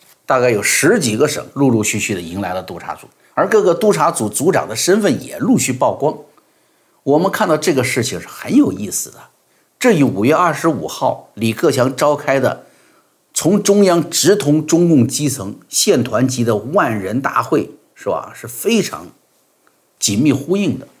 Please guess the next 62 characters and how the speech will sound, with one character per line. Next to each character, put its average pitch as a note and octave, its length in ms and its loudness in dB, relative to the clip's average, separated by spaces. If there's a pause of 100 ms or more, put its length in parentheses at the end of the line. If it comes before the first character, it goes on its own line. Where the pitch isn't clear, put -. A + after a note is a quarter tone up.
(540)
大 F#3 100 2
家 F#3+ 80 0
知 F#3 160 -2
道 E3 140 6
当 E3 180 0
年 D#3 160 4
林 C3+ 180 0
彪 D3 200 4
啊， - 180 0
这 G#2 60 -10
个， - 40 -10
这 - 120 -12
个 G2+ 80 -2
一 D3 120 -6
九 F#2 140 -8
七 - 260 -4
一 D3 60 0
年 A#2 240 0 (540)
九 - 160 -8
一 C3+ 100 0
三 C3+ 180 0
嘛， C3+ 80 -4
对 F#2+ 120 -6
吧？ - 120 -10
九 A2 240 -2
月 E3 140 4
十 - 180 -4
三 E3 240 0
号 G2 120 -2
摔 G2 240 -6
死 - 140 -18
的， - 100 -20 (200)
摔 C#3 220 0
死 C3+ 140 -6
在 G2 80 -2
温 A2+ 160 0
都 A#2 100 -4
尔 - 180 -6
汗 A2 160 -4
的。 F#2 80 -12 (680)
周 A#3 200 4
恩 A#3+ 140 4
来 C#3 160 4
是 D3+ 120 -4
在 C#3+ 200 2
一 F#3 240 -2
九 G2+ 260 -4
七 - 240 0
三 A3+ 480 4
年 F#2+ 340 0 (280)
八 C#3 240 2
月， C#3 300 0 (360)
中 E3+ 220 4
共 D#3+ 100 6
的 A2+ 140 2
十 - 280 -4
大 C#3 240 -2
正 D3 160 -2
式 - 140 -8
宣 G2 240 -10
布 G2+ 140 -12
的 - 100 -20